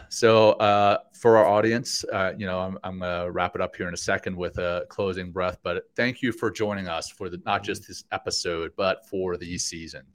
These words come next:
Thank you for going on the journey with us, not just for the episode, not just for the season, but for all our episodes, all our seasons. If you haven't been with us for all the episodes, all the seasons, please go back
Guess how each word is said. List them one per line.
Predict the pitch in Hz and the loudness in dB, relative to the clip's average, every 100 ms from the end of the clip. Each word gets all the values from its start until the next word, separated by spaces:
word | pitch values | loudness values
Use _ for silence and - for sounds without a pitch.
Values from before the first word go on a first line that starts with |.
| - | -6
Thank | 92 - | -6 -6
you | 92 | -8
for | |
going | 90 104 92 | -4 -4 -2
on | 90 | -4
the | 87 | -6
journey | 80 90 95 95 87 | -6 -4 -2 -2 -2
with | 85 85 | -2 -2
us, | 85 - | -2 -2
not | 98 98 | 0 0
just | - 95 | 0 -6
for | - | -6
the | 92 92 | -2 -2
episode, | - 92 90 90 | -2 -4 -4 -2
not | 92 90 | -2 -4
just | - 90 | -4 -8
for | - | -8
the | 85 | -6
season, | - 127 131 110 98 - - - | -2 2 2 2 -2 -6 -10 -8
but | 98 | -6
for | 101 98 | -2 -2
all | 104 104 107 104 104 92 | 4 6 6 6 6 2
our | 80 82 | 0 -2
episodes, | 87 - 90 87 85 - - | -4 -8 -6 -4 -4 -4 0
all | 95 92 | 2 2
our | 85 | 0
seasons. | - 92 85 82 76 - _ _ _ | -2 -8 -8 -10 -14 -16 _ _ _
If | 120 123 | -2 0
you | 110 | -2
haven't | 110 156 208 120 87 - | 4 4 4 2 -2 -4
been | 92 85 | -4 -4
with | 82 | -4
us | 82 82 - | -4 -4 -6
for | - 87 80 - | -6 -4 -2 -2
all | 90 87 | -2 -2
the | 85 80 | -2 -6
episodes, | 82 85 - 85 82 82 | -6 -10 -8 -6 -6 -8
all | - 85 | -6 -4
the | 82 | -4
seasons, | - 85 82 82 | -8 -10 -10 -14
please | - 165 151 90 | -10 -4 -4 -4
go | - - | -4 -2
back | - 113 | 0 0